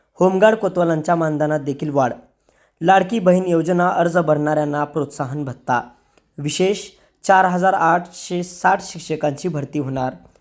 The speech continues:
कोतवालांच्या मानधनात वाढ, होमगार्ड कल्याणकारी योजना सुरू.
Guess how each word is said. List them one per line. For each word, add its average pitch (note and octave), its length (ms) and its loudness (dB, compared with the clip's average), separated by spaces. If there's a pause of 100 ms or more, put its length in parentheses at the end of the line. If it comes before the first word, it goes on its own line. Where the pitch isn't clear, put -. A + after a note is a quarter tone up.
(380)
कोतवालांच्या G3 680 4
मानधनात D#3+ 480 0
वाढ, C3+ 240 0 (560)
होमगार्ड G3+ 440 4
कल्याणकारी E3+ 600 0
योजना D#3 400 -2
सुरू. C#3+ 340 -6